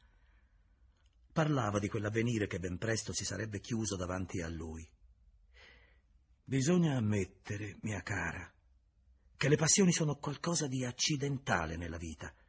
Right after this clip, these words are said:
che peraltro si incontra solo nelle anime superiori. La morte di mio figlio sarebbe in fondo una fortuna per l'orgoglio della vostra famiglia, e i domestici lo capiranno.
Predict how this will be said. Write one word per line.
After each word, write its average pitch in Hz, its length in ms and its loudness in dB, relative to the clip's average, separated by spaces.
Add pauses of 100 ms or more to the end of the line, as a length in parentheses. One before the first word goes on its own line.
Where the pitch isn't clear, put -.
(460)
che 170 120 0
peraltro 139 420 2
si 143 140 2
incontra 170 500 2
solo 156 280 2
nelle 117 280 0
anime 120 340 0
superiori. 90 680 -4 (1080)
La 156 140 -2
morte 196 280 2
di 143 120 -2
mio 131 140 0
figlio 98 360 -2
sarebbe 117 280 -4
in 117 100 -2
fondo 143 260 -2
una 127 160 -2
fortuna 120 840 -4 (680)
per 87 240 -8
l'orgoglio 98 460 -2
della 92 160 -2
vostra 95 300 -6
famiglia, 82 580 -8 (800)
e 110 100 -10
i 110 100 -4
domestici 123 640 -4
lo 110 100 -10
capiranno. 82 720 -8